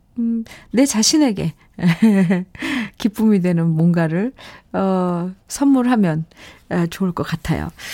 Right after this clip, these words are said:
글쎄요, 그게 뭐가 될까요? 다 다르니까. 어쨌건 첫 월급 축하드립니다. <laughs> 미리 축하해요, 저도. 아, 육이이칠 님. "제가 정말 좋아하는, 어, 주현미의 러브레터 시간.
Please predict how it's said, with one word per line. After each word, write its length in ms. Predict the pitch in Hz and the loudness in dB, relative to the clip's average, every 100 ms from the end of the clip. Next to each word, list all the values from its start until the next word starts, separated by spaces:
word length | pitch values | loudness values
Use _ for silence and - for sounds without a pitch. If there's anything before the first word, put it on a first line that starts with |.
| - | -16
글쎄요, 320 | - 165 - 147 | -8 -4 0 -2
그게 220 | - 160 | 0 0
뭐가 260 | 143 139 143 | 2 2 2
될까요? 400 | - - - - | -2 -4 -6 -6
다 160 | - - | -8 -10
다르니까. 720 | - 160 160 147 - 143 139 147 | -4 -2 0 -2 -4 -6 -4 0
어쨌건 680 | 196 202 269 - 202 143 156 | 2 4 2 4 2 2 -4
첫 220 | - - | -8 -6
월급 260 | 190 - - | -6 -8 -12
축하드립니다. 880 | - - - 170 185 180 - 143 - _ - | -10 -10 -10 -6 -4 -4 -6 -10 -10 _ -8
<laughs> 380 | - 208 180 | 0 0 2
미리 220 | 185 202 185 | 4 4 2
축하해요, 600 | - - 247 202 156 160 | -2 -2 0 2 0 -2
저도. 300 | 175 160 165 - - - _ - 277 - - - - - - | -4 -6 -10 -18 -20 -20 _ -16 -12 -10 -8 -10 -12 -10 0
아, 260 | - 190 | 2 2
육이이칠 1160 | 190 247 285 - 233 254 254 - 254 226 - 359 | 4 4 2 0 2 4 4 2 2 0 2 4
님. 200 | 277 165 - - - | 4 2 -4 -18 -4
"제가 260 | - 285 320 | 2 4 4
정말 580 | 294 302 339 370 415 | 4 4 4 4 4
좋아하는, 520 | 381 339 320 311 302 349 440 523 539 - _ _ _ _ _ _ | 4 4 4 4 4 4 2 0 -6 -14 _ _ _ _ _ _
어, 120 | 233 | -2
주현미의 560 | 226 - 269 294 277 240 | -2 2 4 6 4 4
러브레터 480 | 196 202 269 277 254 | 2 2 0 0 -2
시간. 480 | - - 240 190 | -2 2 2 2